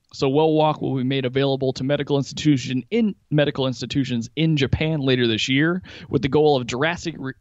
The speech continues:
drastically reducing recovery time for patients overcoming partial paralysis.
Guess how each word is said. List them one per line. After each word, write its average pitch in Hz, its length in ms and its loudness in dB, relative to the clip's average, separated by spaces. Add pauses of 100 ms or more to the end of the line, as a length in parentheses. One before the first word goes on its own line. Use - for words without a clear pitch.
drastically 143 560 -2
reducing 117 640 -2
recovery 117 500 -2
time 107 300 -4
for 107 140 -8
patients 113 440 -4
overcoming 107 560 -4
partial 98 380 -4
paralysis. 85 800 -8